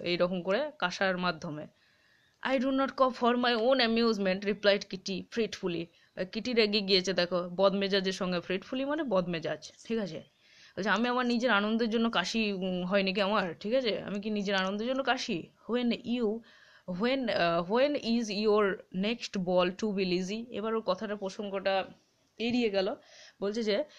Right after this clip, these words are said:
"তোর, উম, ইয়ে কখন আছে নেক্সট বল?" ওদের দেখো, ওদের কি হয় বলো তো,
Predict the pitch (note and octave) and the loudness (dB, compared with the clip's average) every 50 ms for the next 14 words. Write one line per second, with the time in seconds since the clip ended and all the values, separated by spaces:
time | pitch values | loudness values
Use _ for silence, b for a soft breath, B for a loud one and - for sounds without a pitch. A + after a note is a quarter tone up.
0 | B B B B _ - G3 G#3+ A3 G#3 G3 G3 F#3+ F#3 F#3 F3+ F#3 F3+ F3+ F3+ | B B B B _ 0 2 2 2 2 2 4 4 4 4 2 0 -4 -4 -6
1 | - - - - G3 G#3 A3+ A#3 G#3 F3+ E3+ - - F#3 F#3+ F#3 - A3 G3 F#3 | -8 -8 -6 -4 -2 2 2 2 2 2 -2 -2 0 0 0 2 0 0 -2 -2
2 | F#3 B3 C#4 C#4+ A#3+ G#3+ G3+ G#3+ - - - F3+ E3 F3 E3+ F3 F3 - - - | 0 -2 -2 0 0 0 -2 -2 -4 -6 -8 -6 -4 -2 -2 -2 -4 -4 -4 -4
3 | G3 G3+ B3+ B3 A3 G#3+ G#3+ G3 - G#3 G3 G3+ G#3 A3 A3 A3 A#3 G#3 G#3 G3 | -2 -2 -2 -2 0 -2 -2 -2 -2 -2 0 2 0 0 0 -2 -2 0 2 0
4 | F#3 F3+ F#3 F3+ F#3 F#3 G3+ A#3+ | 2 2 0 0 -2 -2 -4 -6